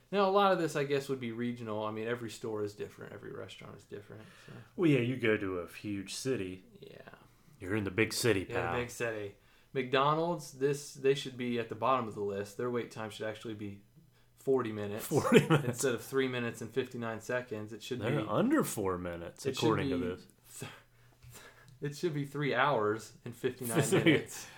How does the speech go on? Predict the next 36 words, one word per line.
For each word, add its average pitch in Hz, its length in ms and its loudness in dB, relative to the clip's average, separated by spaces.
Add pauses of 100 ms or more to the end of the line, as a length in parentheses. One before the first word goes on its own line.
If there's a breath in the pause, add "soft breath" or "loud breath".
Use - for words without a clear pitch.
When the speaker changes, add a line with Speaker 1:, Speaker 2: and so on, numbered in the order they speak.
(920 loud breath)
Speaker 1:
Especially 147 460 0
the 131 80 4
one 131 180 2
in 110 60 -6
Troy. 107 480 0
It 101 100 -10
doesn't 110 360 -12
seem 110 220 -14
like 104 180 -12
they 101 320 -8 (280)
go 98 60 -8 (120)
very 110 120 2
Speaker 2:
Yeah. 113 480 -2
Speaker 1:
fast. 104 140 -14 (840 soft breath)
Um, 110 320 -8 (100)
I 120 120 -4
don't 202 280 2
go 175 160 -2
to 165 80 -4
K 175 240 -2
F 170 120 -2
C 190 220 -4
anymore, 147 380 -2
but 135 160 -4
they're 160 100 -2
number 151 300 0
eight 175 140 2
on 143 100 -2
the 117 80 -4
list 113 340 -4
for - 160 -20
having 113 240 -6
a 107 60 -6
quick - 380 -6
drive-through. 131 720 4 (100)
Speaker 2:
Yes, 104 560 2